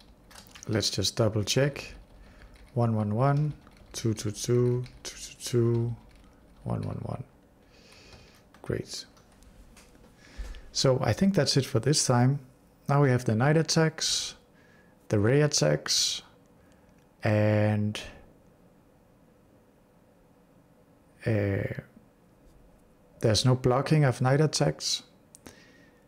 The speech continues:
but still it might be interesting to know if you're taking a piece, but I think we will get to that a little bit later.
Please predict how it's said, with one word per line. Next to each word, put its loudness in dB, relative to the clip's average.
but 0
still 2
it 4
might 4
be 2
interesting 0
to -4
know 2
if -16
you're -2
taking 2
a 2
piece, 2
but -4
I -4
think -4
we 2
will 0
get -4
to 0
that 2
a 0
little 0
bit -2
later. 2